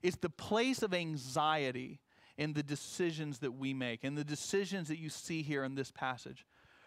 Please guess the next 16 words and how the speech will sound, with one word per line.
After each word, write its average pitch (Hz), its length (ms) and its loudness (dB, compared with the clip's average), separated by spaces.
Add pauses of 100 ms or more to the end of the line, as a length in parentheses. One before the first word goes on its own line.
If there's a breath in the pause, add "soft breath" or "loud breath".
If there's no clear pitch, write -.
(100 soft breath)
Friedman, 262 520 4
in 214 120 4
his 175 160 2
book, 165 300 4
talks 190 340 2
about 165 220 6
how 165 180 4
for 156 280 2
every 226 360 4
single 196 380 0
one 170 180 4
of 151 120 2
us, 131 200 4 (240 loud breath)
anxiety 180 920 4
is 170 220 2
a 151 120 4